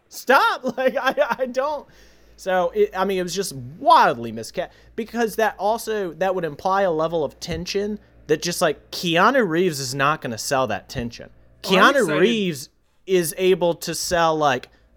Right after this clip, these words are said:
Speaker 1: something slow and badass.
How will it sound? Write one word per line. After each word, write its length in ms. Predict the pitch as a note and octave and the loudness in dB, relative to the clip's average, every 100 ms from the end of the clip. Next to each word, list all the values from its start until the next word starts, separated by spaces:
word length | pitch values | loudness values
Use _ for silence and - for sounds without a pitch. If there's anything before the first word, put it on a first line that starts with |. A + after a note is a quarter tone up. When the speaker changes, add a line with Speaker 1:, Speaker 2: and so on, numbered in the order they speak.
| _ _ | _ _
Speaker 1:
something 520 | - - F3 D3 C3+ | -6 0 0 0 -6
slow 640 | A#2 - C#3 D3+ C3 G2+ - _ _ - | -4 -4 0 0 0 -2 -10 _ _ -2
and 340 | D#3 B2 G2+ | 0 -2 -2
badass. 680 | C#3+ D#3 D#3 C3+ A2+ F#2+ - | 2 4 4 2 -4 -8 -8